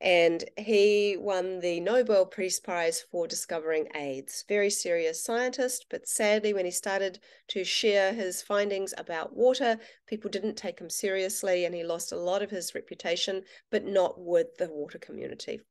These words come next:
Not at all. He's a hero for us. Um, what he's showing here is remarkable. So basically, um, he shows a quantum imprint, a teleported quantum imprint. He has two, um,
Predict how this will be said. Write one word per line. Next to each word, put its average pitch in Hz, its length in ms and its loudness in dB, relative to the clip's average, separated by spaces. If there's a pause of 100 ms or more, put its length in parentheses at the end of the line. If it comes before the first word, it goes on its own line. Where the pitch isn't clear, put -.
Not 160 240 -2
at 156 100 -2
all. 143 180 -2
He's 156 180 -10
a 151 60 -6
hero 165 400 0
for 147 180 -4
us. 269 340 -2 (600)
Um, 180 380 -2
what 196 220 0
he's 247 360 -2
showing 233 320 4
here 208 320 4 (240)
is 233 340 4
remarkable. 196 1040 -2 (440)
So 185 360 4
basically, 214 840 2 (840)
um, 185 260 4 (180)
he 220 100 0
shows 214 240 2
a 208 60 -6
quantum 196 580 -2
imprint, 269 640 0
a 185 60 -12
teleported 240 880 -2
quantum 185 680 -6
imprint. 170 560 -8 (340)
He 190 140 -4
has 175 220 2
two, 285 300 2 (360)
um, 175 360 0